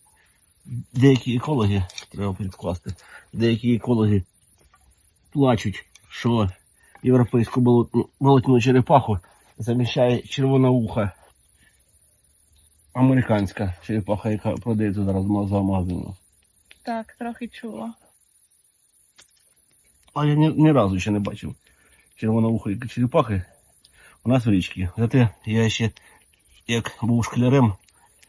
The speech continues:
Speaker 1: дізнався, які, які наші болотні європейські черепахи можуть бути, е, вредні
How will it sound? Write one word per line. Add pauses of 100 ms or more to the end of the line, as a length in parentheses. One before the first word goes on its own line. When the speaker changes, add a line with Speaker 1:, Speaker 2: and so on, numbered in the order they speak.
(840)
Speaker 1:
дізнався, (1000)
які,
які
наші
болотні
європейські
черепахи
можуть
бути, (420)
е,
вредні